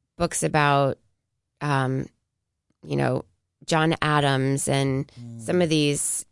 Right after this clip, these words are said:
Speaker 1: uh, reformer biographies, you know,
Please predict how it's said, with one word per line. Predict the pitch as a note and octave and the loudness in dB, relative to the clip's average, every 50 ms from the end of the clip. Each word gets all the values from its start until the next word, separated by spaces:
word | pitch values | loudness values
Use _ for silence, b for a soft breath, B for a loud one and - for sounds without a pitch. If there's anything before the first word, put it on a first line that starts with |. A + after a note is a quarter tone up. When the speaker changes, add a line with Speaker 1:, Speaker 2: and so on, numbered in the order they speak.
| _ - | _ -8
Speaker 1:
uh, | D3 C#3+ C3+ B2 B2 - - | -4 -2 0 0 0 -2 -2
reformer | - D3 D3+ - - F3+ F3+ F3+ F3 E3 D#3 | -4 -4 -6 -2 0 0 2 2 2 0 0
biographies, | D#3 - C#3+ C#3+ C#3 C#3 C#3+ C#3 D3+ D3 D3 - D3+ C#3+ C#3 C3+ C3+ C#3 - - | 0 0 0 0 0 0 -2 -2 -4 -6 -4 -4 -4 -2 -2 -2 -2 -4 -6 -6
you | - D3+ | -4 -4
know, | D3 - | -4 -4